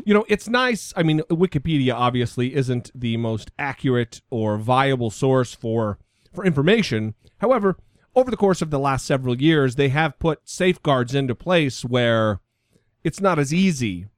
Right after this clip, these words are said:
to, to make, to make, uh, critical alterations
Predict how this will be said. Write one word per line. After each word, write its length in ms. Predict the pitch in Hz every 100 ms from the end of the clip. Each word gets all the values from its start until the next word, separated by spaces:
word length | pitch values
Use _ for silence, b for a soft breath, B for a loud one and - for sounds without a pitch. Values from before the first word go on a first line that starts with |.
| _ _ _ _
to, 140 | - 147
to 180 | -
make, 400 | 147 131 123 - - _ _ _ _ _ _
to 100 | -
make, 320 | 151 151 143 143
uh, 460 | 135 123 113 107 - _ _ _ _
critical 540 | - 185 214 196 165 139
alterations 960 | 143 - 131 151 156 135 104 101 -